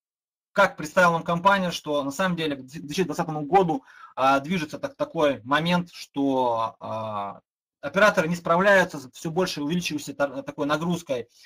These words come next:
на мобильный трафик. И, э, на самом деле, если мы с вами сможем использовать свой M C L пять G,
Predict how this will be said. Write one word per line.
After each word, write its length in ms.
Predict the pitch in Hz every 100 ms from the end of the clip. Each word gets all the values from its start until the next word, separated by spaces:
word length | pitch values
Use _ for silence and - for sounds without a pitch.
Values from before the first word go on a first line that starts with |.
| _
на 100 | 143
мобильный 300 | 151 160 160
трафик. 420 | 170 233 - 175 _ _ _
И, 200 | 165 165
э, 260 | 160 151 170
на 80 |
самом 220 | 175 202 170
деле, 220 | 165 156
если 240 | 190 -
мы 120 | 180
с 100 | 180
вами 220 | 190 175 143
сможем 360 | 165 170 165
использовать 560 | 175 190 170 143 135 127
свой 280 | 185 175 147
M 100 | 143
C 120 | 170
L 80 | 156
пять 220 | 151 147
G, 300 | 151 196